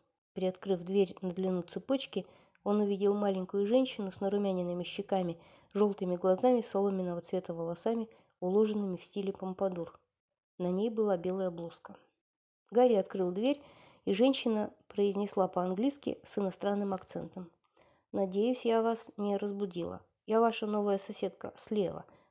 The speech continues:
Позвольте представиться, Этель Брокелес. Правда смешная фамилия?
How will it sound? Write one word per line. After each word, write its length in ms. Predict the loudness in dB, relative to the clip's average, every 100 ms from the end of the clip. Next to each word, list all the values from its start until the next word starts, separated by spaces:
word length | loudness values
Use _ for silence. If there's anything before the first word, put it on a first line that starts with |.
| _
Позвольте 460 | -4 2 2 2 0
представиться, 800 | -2 -2 0 2 2 -6 -14 -4
Этель 420 | -2 4 4 4 -4 _
Брокелес. 640 | 0 4 4 0 -10 -14 -20 _
Правда 280 | 0 2 2
смешная 460 | -4 -8 -2 -2 -2
фамилия? 540 | -4 -4 -4 -6 -8